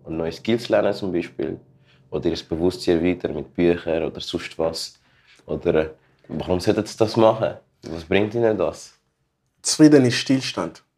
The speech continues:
Speaker 1: Ja.
Speaker 2: Und in dem Leben ist ja immer Veränderung. Leben ist Veränderung.
Speaker 1: Ja, voll.
Speaker 2: Und wenn du Stillstand hast, hast du Tod.
Speaker 1: Ja.
Speaker 2: So. Die meisten Menschen, die sagen, sie sind zufrieden, und das geht auch an alle Menschen, die in einer Beziehung sind, an alle Menschen, die eine Ehe führen, an alle Menschen,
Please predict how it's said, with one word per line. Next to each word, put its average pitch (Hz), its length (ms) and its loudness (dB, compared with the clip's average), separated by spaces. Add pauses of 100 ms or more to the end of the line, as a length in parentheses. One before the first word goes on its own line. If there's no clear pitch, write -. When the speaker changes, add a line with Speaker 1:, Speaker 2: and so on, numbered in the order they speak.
(260)
Speaker 1:
Ja. 82 140 -10 (300)
Speaker 2:
Und 123 160 2
in 123 120 2
dem 120 140 0
Leben 135 240 6
ist 127 180 2
ja 127 80 2
immer 127 160 2
Veränderung. 123 420 2 (560)
Leben 131 280 4
ist 123 100 0
Veränderung. 113 400 0 (200)
Speaker 1:
Ja, - 80 -20 (180)
voll. 85 180 -10 (320)
Speaker 2:
Und 113 100 4
wenn 110 140 8
du 113 60 6
Stillstand 139 440 2
hast, 117 100 2
hast 120 160 -6
du 120 60 -6
Tod. 123 300 2 (480)
Speaker 1:
Ja. 76 240 -6
Speaker 2:
So. - 380 4 (1160)
Die 139 60 10
meisten 165 400 6
Menschen, 160 320 6
die 131 80 4
sagen, 131 300 6
sie 139 100 2
sind 131 240 2
zufrieden, 147 300 6
und 127 140 4
das 123 180 2
geht 127 220 6
auch 123 200 8
an 120 180 6
alle 147 600 6
Menschen, 127 460 4
die 117 220 2
in 117 120 2
einer 113 140 2
Beziehung 117 520 4
sind, 135 300 0
an 110 80 6
alle 139 300 6
Menschen, 127 420 2
die 123 120 6
eine 113 100 6
Ehe 123 320 2
führen, 120 420 4
an 107 80 6
alle 127 320 8
Menschen, 120 500 4